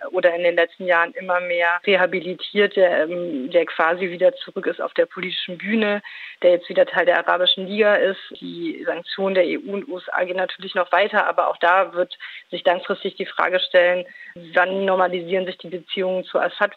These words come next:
wieder, ähm, und dass die Vertreterinnen der Selbstverwaltung waren in den letzten Jahren leider nie Teil von offiziellen Verhandlungen über die Zukunft Syriens, weil eben dieses Terrornarrativ, was die Türkei, ähm, ja über die letzten Jahrzehnte aufgebaut hat,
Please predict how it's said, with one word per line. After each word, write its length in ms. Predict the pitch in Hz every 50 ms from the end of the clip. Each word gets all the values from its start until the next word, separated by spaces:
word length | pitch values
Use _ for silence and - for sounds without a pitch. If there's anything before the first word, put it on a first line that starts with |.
| _
wieder, 380 | - 180 165 180 180 190 208 202 -
ähm, 220 | 185 185 185 180 175
und 180 | - 185 185
dass 140 | 180 175 170 - - -
die 160 | 175 175 170
Vertreterinnen 800 | - - 180 - - - 208 196 - 190 170 180 185 185 185 180
der 140 | 175 165 160
Selbstverwaltung 840 | 170 175 180 - - 202 180 175 170 165 175 - - 190 185 180 180 _ - - - - - _ -
waren 340 | 180 160 165 170 175 175 -
in 340 | - - 135 151 175 190 190
den 120 | 185 185
letzten 320 | 180 175 175 - - - 190
Jahren 180 | 180 170 180
leider 260 | 175 170 175 180 175 175
nie 360 | 185 185 190 208 220 220 202
Teil 400 | - - 180 170 175 175 180 180 - -
von 180 | 175 165 170
offiziellen 540 | - - - 196 175 - - 185 170 175 175
Verhandlungen 600 | - 175 165 165 190 190 190 185 175 180 180 180 -
über 220 | 190 180 190 180
die 120 | 175 175
Zukunft 480 | - - - 190 - 185 175 - - _ -
Syriens, 520 | 180 165 170 196 190 180 185 180 185 190 - - _
weil 500 | - 175 170 - 165 160 170 180 185 -
eben 240 | 165 180 170 180 180
dieses 280 | 175 180 165 170 175 175 - -
Terrornarrativ, 880 | 185 196 202 202 202 190 180 165 165 165 165 165 - - - 196 190 - -
was 160 | 170 156 -
die 100 | - 175
Türkei, 640 | - 185 170 170 - - 175 160 170 175 175 175 _ _ -
ähm, 280 | - 175 175 175 175 175
ja 140 | 170 - -
über 160 | 170 175 165
die 80 | 165 160
letzten 280 | 160 160 - - 185
Jahrzehnte 560 | 175 165 165 - - - 196 185 190 196 175
aufgebaut 580 | - 190 185 - - 175 175 170 160 165 - -
hat, 160 | - 175 170